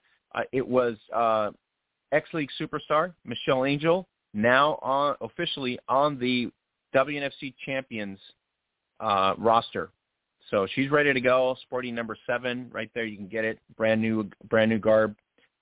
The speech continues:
And I think she's ready to rock. And who better to back up Brittany Bushman than a former X F L, uh, X-League superstar? So, uh,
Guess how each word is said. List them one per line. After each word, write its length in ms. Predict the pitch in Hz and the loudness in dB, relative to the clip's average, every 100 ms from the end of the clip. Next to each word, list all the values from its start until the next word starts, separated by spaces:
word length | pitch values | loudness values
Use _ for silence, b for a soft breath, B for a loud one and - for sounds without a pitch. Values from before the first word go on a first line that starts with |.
| _ | _
And 300 | - 101 98 | -2 0 2
I 80 | 98 | 2
think 200 | - 110 | 0 -4
she's 160 | 113 101 | -2 0
ready 200 | 98 101 | 0 0
to 80 | |
rock. 420 | 95 107 110 107 - - _ _ _ _ - | 2 4 4 0 -6 -20 _ _ _ _ -8
And 180 | 101 95 | -6 -2
who 140 | 117 | 0
better 260 | 117 113 104 | 2 2 0
to 100 | 95 | 0
back 300 | 107 107 113 | 0 0 -2
up 140 | 107 - 98 _ _ _ _ - | -4 -8 -20 _ _ _ _ -4
Brittany 280 | 123 113 98 | -2 -2 0
Bushman 480 | 127 120 110 107 - _ _ _ _ | -2 -2 -8 -8 -10 _ _ _ _
than 220 | 104 104 92 | 0 0 0
a 80 | |
former 360 | - 113 107 104 | -2 0 2 2
X 200 | 90 - | 0 -4
F 80 | 101 110 | -2 0
L, 320 | 98 92 - | 0 0 -6
uh, 180 | - 95 | -8 -4
X-League 460 | - 107 - 101 - _ - | -2 -4 -4 -6 -8 _ -10
superstar? 520 | 120 104 - 60 - _ _ _ _ _ - | -6 -6 -4 -4 -4 _ _ _ _ _ 0
So, 180 | 92 87 | 2 4
uh, 220 | 82 | 4